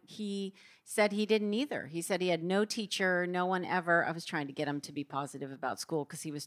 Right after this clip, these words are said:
thinking about going back to finish high school. He was on probation. And finally, he realized he did have one person. It was this guy who sort of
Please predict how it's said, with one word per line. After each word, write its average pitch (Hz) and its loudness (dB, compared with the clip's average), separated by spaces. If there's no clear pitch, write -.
thinking 151 -8
about 143 -2
going 147 -4
back 139 -6
to - -18
finish 143 -6
high 143 -4
school. 139 -6
He 180 -2
was 165 0
on 147 0
probation. 143 -4
And 190 0
finally, 233 4
he 190 -6
realized 180 2
he 190 -8
did 202 0
have 170 2
one 165 -2
person. 151 -4
It 143 -6
was 165 -8
this 185 -6
guy 143 0
who 185 -6
sort 170 0
of 165 -2